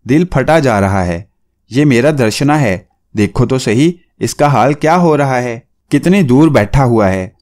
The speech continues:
कपड़े फाड़ लिए हैं इसने, कैसे देखूंगा मैं ये सब?"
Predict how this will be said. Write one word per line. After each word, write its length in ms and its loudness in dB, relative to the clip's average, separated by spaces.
कपड़े 300 -2
फाड़ 300 0
लिए 180 0
हैं 200 0
इसने, 340 -6
कैसे 280 0
देखूंगा 460 0
मैं 80 2
ये 160 2
सब?" 320 -6